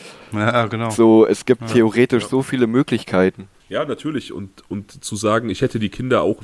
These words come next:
Speaker 3: wie meine eigenen angenommen, ich meine, Worte sind Schall
Speaker 2: Ja.
Speaker 3: und Rauch, ne? Ich meine, vor allem, vor allem in der Situation, wenn die Kinder einfach nicht mehr da sind, also wenn diese Option nicht mehr besteht, dann kann man halt auch viel sagen,
Speaker 1: Wir
Speaker 3: ne?
Speaker 1: dürfen nur eins nicht,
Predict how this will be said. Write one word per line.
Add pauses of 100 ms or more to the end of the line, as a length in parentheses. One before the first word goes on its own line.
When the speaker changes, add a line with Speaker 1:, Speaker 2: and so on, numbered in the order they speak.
Speaker 3:
wie
meine
eigenen
angenommen, (560)
ich
meine, (500)
Worte
sind
Schall
Speaker 2:
Ja.
Speaker 3:
und
Rauch,
ne?
Ich
meine,
vor
allem,
vor
allem
in
der
Situation,
wenn
die
Kinder
einfach
nicht
mehr
da
sind,
also
wenn
diese
Option
nicht
mehr
besteht,
dann
kann
man
halt
auch
viel
sagen,
Speaker 1:
Wir
Speaker 3:
ne?
Speaker 1:
dürfen
nur
eins
nicht,